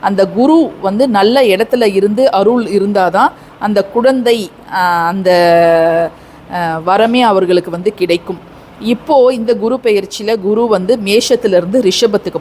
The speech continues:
போறாரு. ரிஷபம் அப்படிங்கிறது சுக்கிரனோட சொந்த,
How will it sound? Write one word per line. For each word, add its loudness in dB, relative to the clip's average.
போறாரு. 2
ரிஷபம் 0
அப்படிங்கிறது -4
சுக்கிரனோட -2
சொந்த, 0